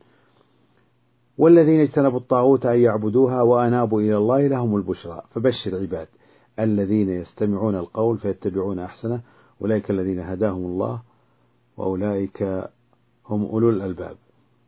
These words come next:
فمن عظم الله ولم يعظم أمره ونهيه فما عظم الله بقلبه مرة،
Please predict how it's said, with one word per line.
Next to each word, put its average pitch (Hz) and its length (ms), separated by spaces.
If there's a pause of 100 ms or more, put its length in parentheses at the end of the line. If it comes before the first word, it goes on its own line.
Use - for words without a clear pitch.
(3500)
فمن 120 240
عظم 151 380
الله 139 420
ولم 117 300
يعظم 117 540
أمره 127 340
ونهيه 131 520
فما 131 360
عظم 117 400
الله 107 320
بقلبه 120 760
مرة، 87 380